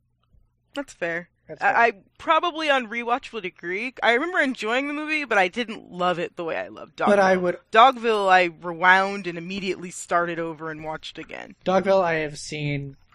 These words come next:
Speaker 2: mul-, multiple, multiple times, like, a couple dozen times. That's an
Speaker 1: Mm.
Speaker 2: exaggeration, but I've seen it so many times, and I feel great watching it for some reason, which is probably the masochist in me.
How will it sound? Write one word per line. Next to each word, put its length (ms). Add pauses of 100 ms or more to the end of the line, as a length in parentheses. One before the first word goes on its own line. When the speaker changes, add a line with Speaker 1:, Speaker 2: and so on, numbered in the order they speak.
(220)
Speaker 2:
mul-, 320 (420)
multiple, 440
multiple 420
times, 320
like, 220 (880)
a 80
couple 240
dozen 360
times. 420 (140)
That's 240
an 180
Speaker 1:
Mm. 40
Speaker 2:
exaggeration, 720 (260)
but 120
I've 180
seen 360 (300)
it 160
so 120
many 120
times, 180
and 100
I 100
feel 200
great 280
watching 300
it 100
for 60
some 160
reason, 240
which 140
is 160 (460)
probably 320
the 100
masochist 560
in 100
me. 140